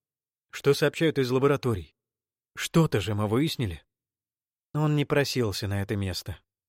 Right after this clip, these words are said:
ответила мама. "Никто не идет в министры сельского хозяйства с мыслью однажды сменить президента". Голос по радио призывал относиться к мухам и гриппу рационально. "Со временем", —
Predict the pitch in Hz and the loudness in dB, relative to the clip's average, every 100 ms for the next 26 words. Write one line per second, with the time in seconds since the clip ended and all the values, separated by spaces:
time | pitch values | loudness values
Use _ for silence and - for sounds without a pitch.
0 | _ 107 104 110 107 110 110 113 113 87 | _ -2 2 2 2 2 0 0 0 -2
1 | 73 _ _ _ _ _ _ _ - 156 | -8 _ _ _ _ _ _ _ -2 -2
2 | - 180 165 127 110 107 107 113 110 - | 0 0 2 2 0 0 -2 -2 -2 -4
3 | 110 - 113 101 117 101 120 110 143 - | -4 -2 -2 -2 -4 -2 -2 -2 -4 -4
4 | 113 101 113 110 110 107 104 107 123 107 | -6 -6 -6 -6 -2 0 -2 -4 -6 -6
5 | 98 104 95 95 - 95 101 95 82 - | -6 -6 -8 -10 -8 -6 -6 -8 -12 -14
6 | 95 _ _ _ _ _ _ 95 123 127 | -18 _ _ _ _ _ _ 2 4 6
7 | 117 - 110 110 131 143 156 - _ - | 4 0 2 2 4 2 0 -4 _ -4
8 | 127 117 123 175 220 - 196 196 196 165 | -2 0 2 2 2 -2 -4 -4 -2 -4
9 | - 135 180 - 180 170 _ 165 147 127 | -2 -2 -2 -2 -4 -4 _ 0 2 2
10 | 135 - 131 127 120 - 117 110 107 90 | 2 2 0 0 -2 -2 -2 0 0 -2
11 | 73 _ _ _ _ _ _ _ _ _ | -8 _ _ _ _ _ _ _ _ _
12 | - 113 117 117 135 160 160 156 | -6 -2 0 2 2 0 -2 -4